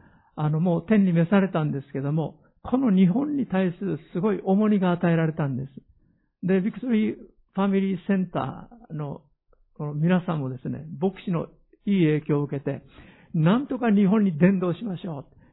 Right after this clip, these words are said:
う。日本が変えられなきゃならない。日本はまさにまだ宣教が進んでない未伝地です。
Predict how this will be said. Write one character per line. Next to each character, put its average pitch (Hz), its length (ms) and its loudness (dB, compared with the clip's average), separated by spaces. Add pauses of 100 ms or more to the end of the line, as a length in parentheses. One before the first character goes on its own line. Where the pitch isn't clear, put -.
う。 - 20 4
日 185 120 8
本 233 200 4
が 226 140 -4
変 233 200 -2
え - 20 0
ら 226 100 -4
れ 226 100 -4
な 214 140 -4
き 226 80 -8
ゃ 196 60 -2
な 160 120 0
ら 165 100 -2
な 151 200 -2
い。 135 60 -12 (460)
日 185 180 6
本 226 240 4
は 196 160 4
ま 185 200 2
さ 220 120 6
に 175 180 6 (200)
ま 180 200 4
だ 185 220 2 (340)
宣 220 200 6
教 233 220 6
が 202 160 4 (240)
進 247 100 -4
ん 269 40 -4
で 220 80 2
な 202 140 4
い 170 60 2
未 180 180 4
伝 247 220 4
地 247 140 -10
で - 180 -6
す。 - 120 -20